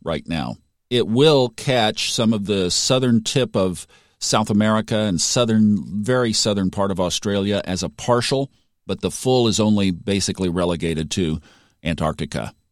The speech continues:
I'm sure there will be cameras on it because there's so much military technology down there, but the official new moon here on the East Coast is at two forty-three A M.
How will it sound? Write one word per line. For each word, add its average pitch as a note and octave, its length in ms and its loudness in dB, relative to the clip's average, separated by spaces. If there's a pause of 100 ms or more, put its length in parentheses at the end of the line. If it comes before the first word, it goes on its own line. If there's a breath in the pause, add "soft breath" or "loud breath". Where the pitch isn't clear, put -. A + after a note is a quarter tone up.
(260)
I'm A2+ 160 4
sure D3 260 4
there B2+ 160 4
will A2+ 80 2
be G#2 140 0
cameras A#2+ 580 2
on A2 140 2
it C3 100 -4
because G2+ 280 -4
there's F#2+ 200 -2
so A2+ 100 0
much A2 240 2
military G2+ 560 2
technology G2 720 -2
down F2 240 0
there, F2+ 240 0 (340 loud breath)
but A2+ 460 2
the G2+ 140 0
official A#2 400 2
new C3 260 6
moon A2+ 320 4
here B2 580 2
on G2+ 100 4
the - 180 0
East C#3+ 320 -2
Coast F2+ 400 -2
is F#2+ 120 -2
at - 200 -4
two C3+ 220 0
forty-three G#2 840 -2
A G2+ 240 2
M. E2 420 0